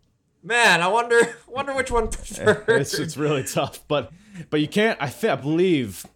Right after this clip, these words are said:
Speaker 2: they are still, because T N A just lost their deal with, uh, Fox Sports, uh, Net, and they're airing their impacts on their website. So this is still before Spike. And I think once they go to Spike is really, like, when they start, like,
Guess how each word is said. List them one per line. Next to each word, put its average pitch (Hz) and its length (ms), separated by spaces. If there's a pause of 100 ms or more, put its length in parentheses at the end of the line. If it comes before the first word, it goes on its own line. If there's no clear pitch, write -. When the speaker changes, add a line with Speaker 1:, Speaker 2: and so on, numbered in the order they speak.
Speaker 2:
they 127 100
are 120 100
still, 131 680 (200)
because 127 340 (140)
T 165 160
N 147 120
A 143 140
just 131 320
lost 123 260
their 117 120
deal 113 340
with, 101 240
uh, 85 240
Fox 123 360
Sports, - 680 (240)
uh, 78 320
Net, 123 460 (680)
and 110 160
they're 110 280
airing 127 320
their 104 200
impacts 110 560
on 95 400
their 85 160
website. 87 640
So 127 120
this 175 100
is 123 120
still 170 220
before 143 400
Spike. - 680 (420)
And 110 100
I 123 40
think 165 200
once 160 160
they 139 100
go 127 100
to 107 80
Spike 113 460
is 98 120
really, 95 460
like, 87 240
when 95 180
they 87 120
start, 85 540
like, 78 480